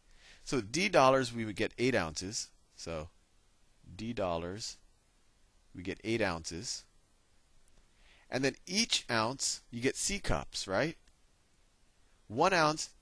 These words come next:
turns into C cups, so eight ounces will turn into eight C cups. Eight C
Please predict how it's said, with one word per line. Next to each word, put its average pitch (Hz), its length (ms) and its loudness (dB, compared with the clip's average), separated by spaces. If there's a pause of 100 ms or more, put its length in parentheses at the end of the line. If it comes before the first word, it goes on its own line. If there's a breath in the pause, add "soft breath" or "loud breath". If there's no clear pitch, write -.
turns 131 280 -4
into 117 300 -2
C 165 240 0
cups, 90 400 0
so - 320 -2
eight 165 240 6
ounces 107 460 -2
will 104 80 -8
turn 87 180 -6
into 87 320 -8
eight 151 300 -2
C 98 200 -4
cups. - 540 -6 (840)
Eight 113 200 -4
C 90 360 -6